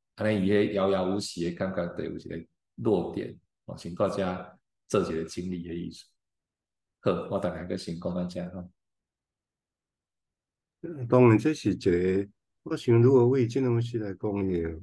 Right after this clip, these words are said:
Speaker 2: 伊的贡献吼，我想这一点是真重要吼，对。啊，当然，这种贡献带来的效果会安怎、安怎影响？我想其实虽然是一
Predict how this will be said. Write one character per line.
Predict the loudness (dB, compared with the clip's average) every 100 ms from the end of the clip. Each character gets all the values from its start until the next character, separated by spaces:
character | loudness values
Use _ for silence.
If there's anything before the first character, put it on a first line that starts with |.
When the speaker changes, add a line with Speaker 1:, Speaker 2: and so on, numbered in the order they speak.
| 0
Speaker 2:
伊 | 4
的 | 6 4
贡 | 2 2 2
献 | -4 -12 -12
吼， | -10 -10 -8
我 | -6 -4
想 | -4 -2
这 | -4
一 |
点 | -4 -6 -4 -2
是 | -4 -10
真 | -10 -10
重 | -10 -12
要 | -12 -16 -12
吼， | -10 -10
对。 | -8 -8 -8 -14 _ _ _
啊， | -4
当 | 2 4
然， | 4
这 | 4
种 | 2
贡 | 4 4 4
献 | 0 -4 -6 _ -8
带 | -4 -2
来 | -2 -2
的 | -2 0
效 | 0 0
果 | 2 6 6 4 -2 _ _ _ _ -2
会 | 0
安 | 2 0
怎、 | 0 0
安 | 2
怎 | 0 0
影 | -2 -2
响？ | -4 -8 -6
我 | -4
想 | -2 -2 -2
其 | -2
实 | -2
虽 | -2 -2
然 | 0 -2
是 |
一 | -6